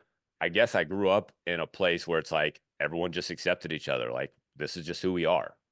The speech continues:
So, when I moved to, at the time was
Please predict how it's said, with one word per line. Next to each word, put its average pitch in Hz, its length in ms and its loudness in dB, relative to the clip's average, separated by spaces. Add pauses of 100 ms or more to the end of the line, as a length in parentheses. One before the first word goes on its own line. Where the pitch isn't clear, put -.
(200)
So, 82 560 2
when 82 180 -2
I 85 80 2
moved 90 380 0
to, 82 400 0 (1200)
at 87 120 -2
the 76 80 -6
time 92 420 0
was 78 380 0